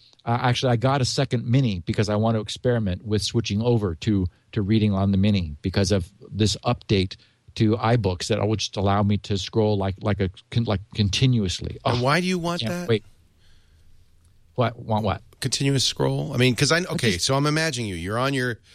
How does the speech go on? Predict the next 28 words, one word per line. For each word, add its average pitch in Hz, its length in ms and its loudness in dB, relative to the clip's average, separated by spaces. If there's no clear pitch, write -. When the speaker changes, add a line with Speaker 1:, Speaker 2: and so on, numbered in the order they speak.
Speaker 2:
Stairmaster 98 800 0
or 82 40 -4
treadmill, 82 400 -2
whatever 82 340 -4
it 73 60 -4
is. 73 360 -4
And - 100 2
Speaker 1:
Oh, 226 80 6
no, 254 100 2
Speaker 2:
st- 240 100 0
Speaker 1:
no. 226 160 0
I 127 40 2
mean, 143 160 -4
that, 185 220 -2
I, 156 120 0
I 190 120 0
only 214 180 2
do 175 200 -2
a - 20 2
little 165 280 2
bit 131 200 -2
of 110 180 -4
reading 113 300 -2
there. 107 280 2
Speaker 2:
Oh. 135 160 2
Speaker 1:
So 143 120 0
the, 135 300 -4
the, 113 80 -16